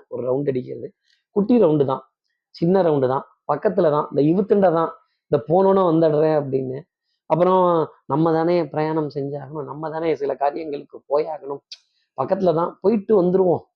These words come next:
அப்படின்னு கொஞ்சம் சோம்பேறித்தனம் பார்க்காம இந்த ரேஞ்சான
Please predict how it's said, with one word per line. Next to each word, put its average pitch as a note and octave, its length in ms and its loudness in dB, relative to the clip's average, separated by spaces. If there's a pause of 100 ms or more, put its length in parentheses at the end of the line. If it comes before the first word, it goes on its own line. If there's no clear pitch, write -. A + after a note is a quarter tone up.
அப்படின்னு C#3 500 -4 (400)
கொஞ்சம் E3+ 300 2 (440)
சோம்பேறித்தனம் D#3 560 2
பார்க்காம C3+ 440 -2 (520)
இந்த C#3 100 0
ரேஞ்சான E3 460 2